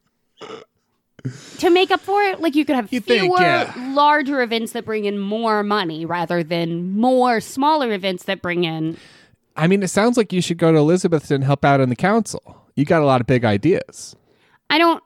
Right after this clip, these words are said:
Speaker 1: um, think they'd like me very much there.
Speaker 2: Oh, why do you th-, why is that?
Speaker 1: I, yeah, reasons. <laughs> Just some reasons. Just a couple of reasons. It's fine. We don't need to talk about it.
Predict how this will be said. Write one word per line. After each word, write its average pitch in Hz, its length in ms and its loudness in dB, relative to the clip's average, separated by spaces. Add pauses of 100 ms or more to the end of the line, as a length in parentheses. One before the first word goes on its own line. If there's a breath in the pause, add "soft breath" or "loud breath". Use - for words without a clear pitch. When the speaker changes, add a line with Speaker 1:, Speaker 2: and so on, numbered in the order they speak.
(160)
Speaker 1:
um, 262 520 2 (320)
think 277 260 -4
they'd 247 180 0
like 233 240 -2
me 226 100 0
very 269 220 2
much 311 340 2
there. 285 480 2 (680)
Speaker 2:
Oh, 110 60 -10
why 110 220 0
do 123 60 4
you 120 60 4
th-, - 120 -6
why 113 160 -2
is 117 120 -2
that? 117 420 -2 (240)
Speaker 1:
I, - 60 -4 (380)
yeah, 698 60 -2 (300)
reasons. 196 640 -2
<laughs> - 120 -12
Just 880 1300 -16
some 294 200 -10
reasons. 196 720 -8 (260)
Just 605 220 -12
a - 40 -14
couple 202 460 -6
of 160 80 -8
reasons. 165 480 -8 (400)
It's - 220 -18
fine. 190 300 -10
We 339 60 -4
don't 453 140 -4
need 190 140 -4
to 175 60 -18
talk 180 200 -8
about 101 220 -14
it. 104 140 -18